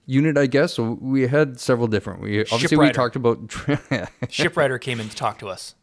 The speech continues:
Speaker 1: Okay, so here's my question on this one. Specialized unit in the sense of, uh, P D T,
Speaker 2: Oh.
Speaker 1: P T,
Speaker 2: That.
Speaker 1: A P S. Well, A P S not, 'cause that's just what it is.
Speaker 2: Mm.
Speaker 1: Drill, driving, range.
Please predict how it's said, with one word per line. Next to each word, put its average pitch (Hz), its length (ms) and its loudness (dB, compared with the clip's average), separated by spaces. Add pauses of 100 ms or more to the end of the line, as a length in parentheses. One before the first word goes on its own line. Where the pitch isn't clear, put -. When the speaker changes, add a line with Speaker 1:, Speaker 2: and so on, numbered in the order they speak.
(160)
Speaker 1:
Okay, 151 380 -2 (120)
so 151 340 0
here's 143 320 0
my 135 120 0
question - 360 -4
on 101 80 -10
this 104 200 -8
one. 87 300 -12
Specialized 143 520 0
unit 117 240 2
in 113 100 -4
the 104 80 0
sense 104 260 -4
of, 95 300 -4 (100)
uh, 92 320 -4 (180)
P 113 140 2
D 123 140 2
T, 104 320 -2 (360)
Speaker 2:
Oh. 113 440 0
Speaker 1:
P 113 160 0
T, 104 440 -4 (200)
Speaker 2:
That. 101 240 -10
Speaker 1:
A 113 120 -2
P 120 240 0
S. 101 360 0
Well, 139 160 0
A 170 100 2
P - 160 -2
S - 140 -4
not, 90 160 -8
'cause - 80 -20
that's 113 180 0
just 104 240 -10
what 95 220 -4
it 87 120 -6
is. 80 300 -6
Speaker 2:
Mm. 110 220 -8 (100)
Speaker 1:
Drill, 110 540 0 (160)
driving, 104 720 -2 (200)
range. 101 760 -4